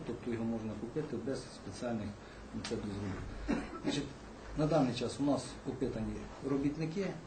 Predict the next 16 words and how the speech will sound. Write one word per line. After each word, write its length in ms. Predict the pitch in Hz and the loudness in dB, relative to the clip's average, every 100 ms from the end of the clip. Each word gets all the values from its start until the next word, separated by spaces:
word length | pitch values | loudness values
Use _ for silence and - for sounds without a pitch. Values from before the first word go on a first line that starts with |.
| - 135 | -8 -4
опитаний 440 | 131 139 120 117 | 2 2 4 2
мер, 200 | 120 110 - - - 131 | 2 0 -2 -8 -6 0
мер 260 | 120 107 - - - - | 2 2 -2 -10 -14 -4
міста 320 | 127 117 - | 0 0 2
Ужгорода, 520 | 151 180 147 143 127 117 - - - - - | 4 4 4 0 0 -2 -4 -10 -10 -4 0
опитані, 580 | 131 135 113 107 101 98 - - - - - - - | 4 4 2 0 0 -2 -4 -10 -14 -14 -12 -10 -4
е, 20 | 120 117 113 110 107 - - - - - | 2 2 2 -2 -6 -12 -12 -10 -10 -4
особа, 320 | 123 - 165 143 | -2 2 4 4
яка 180 | 131 127 | 2 0
була 220 | 127 117 | 2 0
затримана. 460 | 113 127 113 110 101 104 - - - - - - - - - - - - - - - - - - - 123 | 0 0 0 0 -2 -6 -10 -12 -12 -12 -14 -14 -14 -14 -14 -14 -14 -14 -14 -12 -12 -12 -14 -10 -6 4
Є 280 | 180 185 - | 6 6 4
між 180 | 127 120 | 2 4
ними 260 | 143 147 120 - | 6 6 4 0
противоріччя 680 | 117 113 113 101 98 - - - - - - - - - | -4 -2 0 0 -4 -6 -8 -10 -14 -14 -14 -14 -14 -8
і 40 | 147 | 0